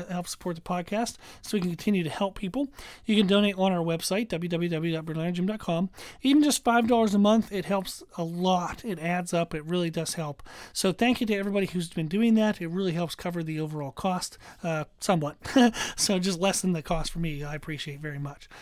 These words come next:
And then if you like the information we share in our podcast, you can find more from us on our social media channels. I post on Instagram every day, also on YouTube a lot. So find us and follow us under the name Brutal Iron Gym. As always, I hope this was helpful, and thank you for listening.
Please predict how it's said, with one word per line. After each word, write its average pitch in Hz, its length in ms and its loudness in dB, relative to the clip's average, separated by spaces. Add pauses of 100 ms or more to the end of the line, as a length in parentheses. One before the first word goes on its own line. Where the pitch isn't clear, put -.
(260)
And 220 100 6
then 208 300 8
if 214 160 -2
you 196 80 0
like 220 200 2
the 226 80 4
information 208 420 0
we 180 40 0
share 226 180 0
in 226 60 4
our 214 60 2
podcast, 208 460 0
you 190 60 -2
can 175 60 -2
find 190 160 0
more 190 160 0
from 190 160 -4
us 180 140 -4
on 175 60 -4
our 151 40 -8
social 180 280 -4
media 160 120 -4
channels. 247 440 0 (280)
I 190 120 -2
post 185 260 -2
on 180 80 -4
Instagram 214 480 0
every 208 140 -2
day, 202 360 2
also 180 380 -4
on 160 100 -4
YouTube 208 360 0
a 196 40 -2
lot. 202 360 0 (240)
So 175 240 0
find 208 340 2
us - 120 -2
and 180 120 -2
follow 196 240 2
us 180 140 -2
under 180 160 0
the 175 60 0
name 175 180 0
Brutal 165 240 -2
Iron 160 240 -2
Gym. 160 340 0 (460)
As 226 340 6
always, 139 560 0
I 160 80 -8
hope 202 220 2
this 196 160 -2
was 190 140 -2
helpful, 277 520 2 (340)
and 165 140 -6
thank 165 260 -2
you 202 60 -6
for 269 160 -8
listening. 131 520 -12